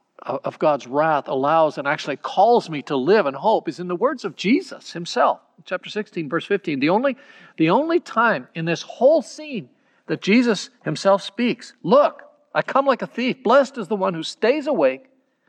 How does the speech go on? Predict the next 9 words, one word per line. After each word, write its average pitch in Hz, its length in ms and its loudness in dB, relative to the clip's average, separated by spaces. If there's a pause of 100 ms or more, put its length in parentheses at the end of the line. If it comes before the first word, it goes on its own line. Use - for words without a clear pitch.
(340)
and 135 120 -4
remains 156 400 -2
clothed 202 480 0
so 147 200 -4
as 135 140 -2
not 175 280 -2
to 190 40 -6
go 147 220 -4
naked 143 540 -6